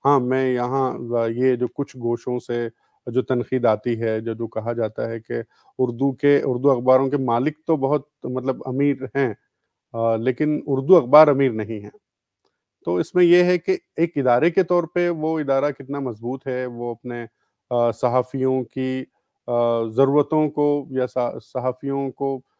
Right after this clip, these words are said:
गैर जानिबदार रखने के लिए, अ, उनकी ज़रूरतें, ज़रूरतें पूरी करने के लिए कितन-, कितनी अहमियत देता है या उनकी तनख्वाहें कितनी हैं, सीधे अगर मैं बात करूँ,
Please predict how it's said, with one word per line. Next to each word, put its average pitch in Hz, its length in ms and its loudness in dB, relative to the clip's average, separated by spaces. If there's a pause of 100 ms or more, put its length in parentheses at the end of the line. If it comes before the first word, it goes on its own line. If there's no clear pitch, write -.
(280)
गैर 120 400 2
जानिबदार 147 500 4
रखने 139 300 -2
के 131 140 0
लिए, 107 260 -2 (640)
अ, 117 40 -4
उनकी 113 440 -2
ज़रूरतें, 127 520 0
ज़रूरतें 139 400 0
पूरी 143 260 -4
करने 123 300 -4
के 131 100 -6
लिए 123 140 -4
कितन-, 123 560 -10
कितनी 139 420 -6
अहमियत 131 360 -2
देता 110 420 -4
है 107 100 -12 (440)
या 147 80 6
उनकी 151 200 0
तनख्वाहें 143 460 0
कितनी 139 300 -4
हैं, 135 120 -6
सीधे 127 260 -2
अगर 123 180 -2
मैं 123 180 -4
बात 107 220 -4
करूँ, 110 280 -6